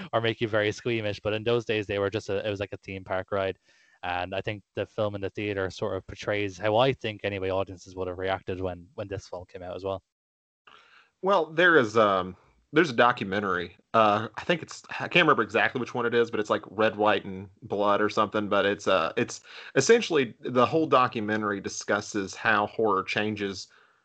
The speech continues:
Speaker 2: and it's very linked to the economy. Um, like the nineteen eighties and nineteen nineties, um, when the U S economy was doing a, much better than it is right now. Um, horror movies were a lot more fun. They were a lot more,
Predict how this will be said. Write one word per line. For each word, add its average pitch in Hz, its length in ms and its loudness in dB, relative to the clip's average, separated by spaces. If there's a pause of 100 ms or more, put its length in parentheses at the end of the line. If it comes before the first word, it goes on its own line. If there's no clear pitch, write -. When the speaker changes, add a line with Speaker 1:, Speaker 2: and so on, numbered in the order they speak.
(200)
Speaker 2:
and 123 100 4
it's 117 100 -2
very 143 240 8
linked 120 260 0
to 117 100 -4
the 101 120 -6
economy. 110 600 -2 (760)
Um, 107 600 4 (360)
like 123 240 4
the 110 260 0
nineteen 123 380 -2
eighties 110 360 -4
and 101 80 -6
nineteen 104 320 -6
nineties, 101 640 -4 (100)
um, 107 640 0 (100)
when 110 400 -2 (360)
the 120 140 -6
U 123 140 4
S 113 140 2
economy 107 520 0
was 98 280 -10 (160)
doing 143 200 6
a, - 80 2 (120)
much 165 260 4
better 107 260 4
than 95 140 -6
it 95 100 -6
is 95 300 -6 (180)
right 107 180 0
now. 104 260 0 (420)
Um, 113 460 6 (760)
horror 214 260 6
movies 170 300 2
were 131 60 4
a 127 40 4
lot 117 120 0
more 110 120 -4
fun. 117 420 2
They 107 140 2
were 104 140 2
a 98 40 0
lot 107 220 2
more, 104 460 0